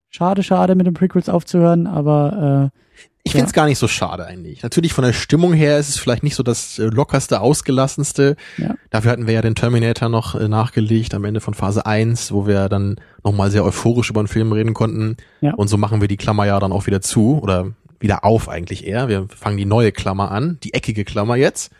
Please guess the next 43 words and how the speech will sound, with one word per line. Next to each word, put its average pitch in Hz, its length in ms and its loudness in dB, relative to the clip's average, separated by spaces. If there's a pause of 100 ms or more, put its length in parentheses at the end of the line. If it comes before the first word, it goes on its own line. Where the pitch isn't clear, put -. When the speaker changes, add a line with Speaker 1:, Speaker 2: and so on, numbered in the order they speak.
Speaker 1:
Ja. 170 200 4 (340)
Speaker 2:
Und 110 120 -6
das 104 140 -4
wird - 100 -4
dann 107 120 2
Terminator 110 420 2
zwei, 120 380 0
ne, 110 140 0
am 110 120 -2
Ende 110 180 2
des 104 160 -2
Sommers. 113 560 0 (140)
Speaker 1:
Ja. 156 180 4 (100)
Speaker 2:
Und 101 220 -2
da 101 440 2 (200)
können 107 220 0
wir 101 120 4
auch, 101 400 -4
äh, 101 260 -2
versprechen, 110 560 -2
dass 101 200 -2
wir - 40 0
da 98 120 2
nicht 107 200 0
so, 101 460 2 (140)
so - 180 -8
am 98 100 0
Haten 113 380 0
sind 113 300 -2
wie 110 60 2
heute, 113 380 0
ne, 170 160 -6
Speaker 1:
Das 110 80 -6
Speaker 2:
um 104 40 4
Speaker 1:
stimmt, 113 200 0
Speaker 2:
das 113 100 2
Speaker 1:
da 165 100 4
Speaker 2:
unpassende 120 500 0
Wort 117 160 2
zu 131 140 -6
benutzen. 175 640 0
Speaker 1:
Das 196 180 2
stimmt. 127 340 -4